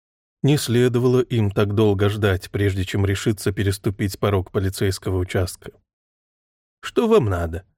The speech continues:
спросил их участковый полицейский. «Потерянную книгу по кулинарии. Вы ее потеряли или нашли?»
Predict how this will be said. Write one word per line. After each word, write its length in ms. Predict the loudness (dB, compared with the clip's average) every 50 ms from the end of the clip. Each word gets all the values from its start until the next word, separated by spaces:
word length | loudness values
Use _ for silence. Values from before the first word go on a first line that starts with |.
| _ _
спросил 520 | -18 -8 -4 -2 -2 -2 0 0 0 0 0
их 220 | 0 -2 -2 -2
участковый 540 | -4 -4 -4 -6 -6 -4 -2 0 0 0 0
полицейский. 760 | 0 -2 -2 -2 -2 -2 -4 -4 -4 -4 -8 -12 -16 -20 -20 _ _ _ _ _ _ _ _ _ _ _
«Потерянную 540 | -2 -2 0 0 2 2 4 4 4 4 2
книгу 340 | 2 2 2 2 4 2 0
по 160 | 0 -2 -2
кулинарии. 640 | 0 0 2 2 4 2 2 2 0 0 -2 -4 -6 -12 _ _ _ _ _ _ _ _ _ _ _ _ -2
Вы 240 | 0 2 4 4
ее 180 | 4 4 2 2
потеряли 560 | 0 -2 -2 0 0 2 2 2 2 2 2
или 280 | 0 -2 -2 -2 -2 0
нашли?» 480 | 0 0 -2 -2 -4 -4 -4 -4 -6